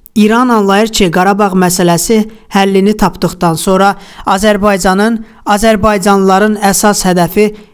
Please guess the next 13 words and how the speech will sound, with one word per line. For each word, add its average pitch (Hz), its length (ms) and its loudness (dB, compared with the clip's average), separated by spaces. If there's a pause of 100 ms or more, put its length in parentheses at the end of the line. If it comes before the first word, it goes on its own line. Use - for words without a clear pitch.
(120)
bütöv 214 340 0
Azərbaycandır. 165 880 0
Ona 202 200 2
görə 233 280 0
də 208 160 0
Fars 202 380 -2
rejimi 190 340 2
istəyirdi 208 400 0
ki, 202 220 -2 (400)
başımız 214 520 0
Qarabağ 202 420 0 (100)
problemindən 185 720 2
ayrılmasın. 180 840 0